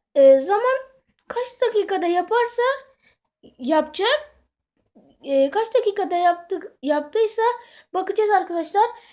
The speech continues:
O yap-, ondan sonra ben yapacağım. Ee, yarışmamızı bir tur oynayacağız arkadaşlar. Şimdi oyunumuza başlıyoruz. Evet, başlattım. Ufuk, başlayabilirsin.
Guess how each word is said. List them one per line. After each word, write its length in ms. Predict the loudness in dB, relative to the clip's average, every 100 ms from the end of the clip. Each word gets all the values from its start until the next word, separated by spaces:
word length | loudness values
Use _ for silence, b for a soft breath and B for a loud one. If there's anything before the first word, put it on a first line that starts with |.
| B B
O 60 | -2
yap-, 400 | 0 0 -6 -14 _ _ _ -10
ondan 240 | -6 -6
sonra 300 | -4 -4 0
ben 100 | 0
yapacağım. 580 | -2 -4 -4 0 0 -2 b b b 0
Ee, 560 | 4 6 4 2 -2 -10 _ _ b
yarışmamızı 680 | -4 -2 -4 -4 -2 -2 -2
bir 80 |
tur 120 | -2 -2
oynayacağız 380 | -2 0 -2
arkadaşlar. 540 | -2 -4 -6 -8 -4 -4
Şimdi 240 | -4 -4
oyunumuza 340 | -4 -6 -6 -4
başlıyoruz. 560 | -4 -4 -8 -8 -10 -4
Evet, 320 | -4 -4 -4
başlattım. 1160 | -2 -2 -8 -4 0 0 -4 -16 -2 -2 -2 -10
Ufuk, 260 | -14 -10 -6
başlayabilirsin. 680 | -6 -4 -6 -6 -12 -20